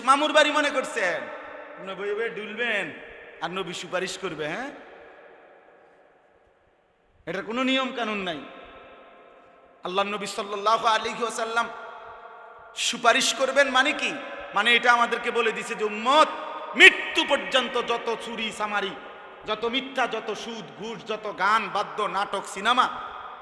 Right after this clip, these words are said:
যা আছে সমস্ত নাফরমানি তুমি করতে করতে মরবা, আমি সুপারিশ কইরা জান্নাত দেব। এটাই তো নবী বলছে। তো, তো কি হিসাবটা কি তাহলে?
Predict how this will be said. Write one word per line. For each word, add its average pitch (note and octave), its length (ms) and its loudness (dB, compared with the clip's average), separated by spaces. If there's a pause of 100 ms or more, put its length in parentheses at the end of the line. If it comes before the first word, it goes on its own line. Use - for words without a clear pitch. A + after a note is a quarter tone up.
(260)
যা C4+ 160 12 (360)
আছে D#4 220 8 (160)
সমস্ত E4+ 420 2 (140)
নাফরমানি A#3+ 540 0
তুমি A3 140 -4 (120)
করতে A#3 340 -2
করতে G#3+ 260 -6
মরবা, A3+ 440 10 (680)
আমি B3 120 2 (100)
সুপারিশ G#3 360 0
কইরা G3 260 0
জান্নাত F3 380 -2
দেব। E3+ 120 -2 (300)
এটাই B3+ 240 2
তো C4 120 2
নবী G#3+ 140 -2
বলছে। E3+ 320 -4 (840)
তো, F3 140 -8
তো G3 60 -2 (120)
কি A3+ 120 -4 (300)
হিসাবটা G#3 400 -8
কি E3+ 140 -14
তাহলে? A#2 180 -14